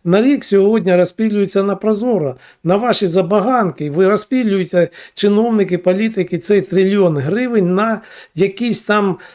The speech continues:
е, квіти, дороги, дерева і таке інше. Розпилюєте, а потім ці вкрадені гроші розкладаєте по своїм кишеням.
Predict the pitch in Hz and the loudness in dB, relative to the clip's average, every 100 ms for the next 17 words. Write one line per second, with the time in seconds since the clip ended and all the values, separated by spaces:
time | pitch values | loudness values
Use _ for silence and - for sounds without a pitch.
0 | - - 170 165 160 220 240 208 196 185 | -18 -6 -4 -4 -2 -2 0 2 2 2
1 | 175 156 _ _ - 139 202 226 226 190 | 0 -6 _ _ -4 0 2 4 4 4
2 | 196 185 - - _ _ - 143 208 190 | 2 0 -4 -20 _ _ -6 0 2 2
3 | 214 220 202 190 180 _ _ 180 175 202 | 2 2 2 0 -4 _ _ -4 -2 -2
4 | 226 247 220 156 - 131 - _ _ _ | 0 2 2 0 -2 -8 -16 _ _ _
5 | - 165 196 - 262 302 302 240 220 190 | -4 0 0 0 2 4 4 2 2 0
6 | 190 240 220 208 - 220 175 - 208 185 | 2 -2 0 -2 0 0 0 2 2 2
7 | 175 175 160 240 269 202 180 175 - - | 2 2 0 0 -2 2 0 0 -6 -4
8 | 175 185 196 190 214 247 233 220 190 185 | -2 0 0 0 0 -2 -4 0 -2 0
9 | 180 196 214 208 208 196 240 202 127 | -2 0 0 0 -2 -4 -2 -4 -6